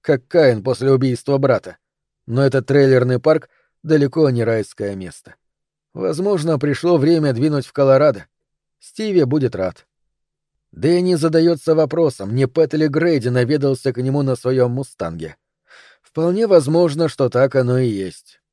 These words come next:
Впрочем, какое это имеет значение?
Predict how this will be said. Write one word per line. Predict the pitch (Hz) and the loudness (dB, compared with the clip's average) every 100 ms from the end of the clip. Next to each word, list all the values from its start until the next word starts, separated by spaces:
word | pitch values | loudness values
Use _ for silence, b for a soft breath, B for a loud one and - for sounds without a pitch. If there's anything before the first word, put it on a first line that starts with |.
| _ | _
Впрочем, | _ - 196 - 139 | _ -6 -6 -2 -2
какое | 127 127 170 156 | 0 0 0 -2
это | 113 107 | -2 -4
имеет | 107 127 113 | -4 -4 -6
значение? | 90 101 - 69 62 _ | -8 -16 -16 -20 -20 _